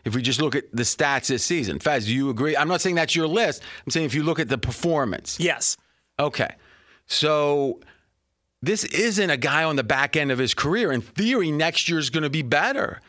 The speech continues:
Speaker 1: If you just kind of accept the fact that this was such a challenging year for Watson,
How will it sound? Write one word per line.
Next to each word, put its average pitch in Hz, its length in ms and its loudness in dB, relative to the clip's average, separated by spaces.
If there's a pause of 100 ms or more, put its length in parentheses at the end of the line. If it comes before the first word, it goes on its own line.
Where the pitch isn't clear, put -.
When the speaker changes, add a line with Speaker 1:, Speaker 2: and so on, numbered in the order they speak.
(220)
Speaker 1:
If 120 100 -2
you 151 80 0
just 139 220 0
kind 196 180 2
of 156 100 0
accept 202 400 0
the 190 100 0
fact 143 340 0
that 123 100 -4
this 170 200 0
was 156 120 0
such 170 240 0
a 131 40 -4
challenging 196 760 2
year 180 240 2
for 165 160 -2
Watson, 143 560 0